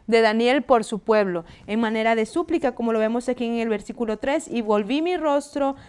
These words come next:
a Dios el Señor, buscándole en oración y ruego, en ayuno, cilicio y ceniza". Y la segunda parte del capítulo nueve,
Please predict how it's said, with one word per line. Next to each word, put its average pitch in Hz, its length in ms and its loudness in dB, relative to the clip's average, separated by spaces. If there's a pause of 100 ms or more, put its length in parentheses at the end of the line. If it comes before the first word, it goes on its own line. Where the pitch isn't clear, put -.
a 214 200 0
Dios 226 300 0
el 269 140 0
Señor, 262 460 -2 (100)
buscándole 226 640 0
en 277 80 -2
oración 247 640 0
y 233 160 0
ruego, 240 560 0 (140)
en 214 180 -4
ayuno, 240 540 -2
cilicio 277 800 -4
y 214 80 -6
ceniza". 190 560 -8 (500)
Y 294 120 -2
la 320 120 4
segunda 330 400 4
parte 320 360 2
del 269 200 0
capítulo 254 800 2
nueve, 269 560 2